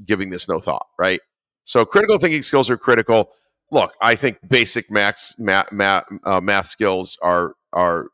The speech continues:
are still important, but there's no question everyone in the last twenty, you know, ev-, everyone under thirty certainly has grown up with a calculator since they were one, right? And it was just around, and it, they were free, basically. And then ex-, really,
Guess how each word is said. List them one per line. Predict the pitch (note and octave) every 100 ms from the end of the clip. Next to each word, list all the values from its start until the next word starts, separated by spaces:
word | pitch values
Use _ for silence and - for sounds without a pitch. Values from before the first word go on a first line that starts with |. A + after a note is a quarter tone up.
| -
are | F#2
still | - - A2+
important, | F#2+ - G#2+ F#2
but | F#2+
there's | G#2+
no | B2+ A#2+
question | _ A#2 A2+ - G2 F2 _ _ - _ -
everyone | C#3 C3 B2 A2+
in | G#2+
the | G#2
last | G#2 G2+ -
twenty, | A#2 A2 F#2 F#2 - _ _
you | F#2 F#2+
know, | F#2 F2
ev-, | B2+ C#3
everyone | D3 C#3+ C3
under | A#2+ G#2+
thirty | - C3+ A#2 G2
certainly | - B2+ G#2 F#2+
has | G2
grown | - G#2
up | G2+ F#2
with | F#2
a |
calculator | - G#2+ G#2 G2+ F2+ F2+
since | G2+ -
they | G2
were | F2
one, | E2+ E2+ A2 G2 C2+ - _ _ _ _ _ -
right? | F#2+ G#2 - -
And | A2
it |
was | G#2+
just | - C#3+ -
around, | G#2 F2+ A2+ A2+ F2+ D#2+ F#2+
and | G2
it, | F2
they | F2 G2+
were | G2 G2
free, | - C#3+ A2 E2+
basically. | E2+ D#2 - F2+ D2 F2+
And | G#2+
then | G#2
ex-, | G2+ - G#2 G#2+
really, | B2+ F3 A2+